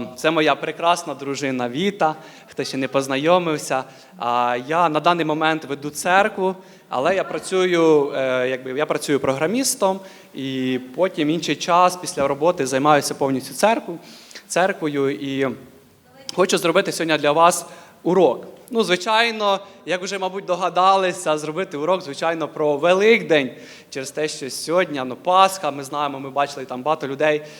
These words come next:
святять Пасхи, прям зранку встають, ідуть в церкви, щоб посвятити там, е, е, все, що в них там є в кошику. Але я хочу, знаєте, щоб ми трішки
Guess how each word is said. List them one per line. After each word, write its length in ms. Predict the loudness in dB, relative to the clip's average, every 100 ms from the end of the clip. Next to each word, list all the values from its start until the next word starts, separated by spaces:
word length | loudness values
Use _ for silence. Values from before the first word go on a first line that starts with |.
| -16
святять 520 | -4 -2 -2 -8 -2
Пасхи, 680 | 4 4 4 0 -4 -4 -4 -10 -20 -16
прям 200 | -10 -10
зранку 500 | -4 4 4 4 -4 -10
встають, 880 | -12 -12 -12 -6 -4 0 0 0
ідуть 220 | -4 -6 -8
в 140 | -2
церкви, 600 | 2 4 2 -4 -6 -8 -10 -18
щоб 200 | -16 -14
посвятити 640 | -12 -10 -6 -4 -2 -2 0
там, 320 | 2 2 0
е, 160 | -4 -6 -14 -20 -20 -20 -16
е, 40 |
все, 200 | -6 -4
що 140 | -2 -2
в 20 |
них 120 | -2
там 200 | -2 0
є 140 | 4
в 120 | 2 4
кошику. 580 | 2 2 0 -4 -4 -6 -12 -20 -20 -20 _ _ _ -16 -8
Але 220 | 2 4 6
я 80 |
хочу, 220 | 4 2 2
знаєте, 320 | 2 2 2
щоб 180 | 0 2
ми 300 | 4 2 0 -8 -20 -20 -4
трішки 600 | 0 2 0 0 2 2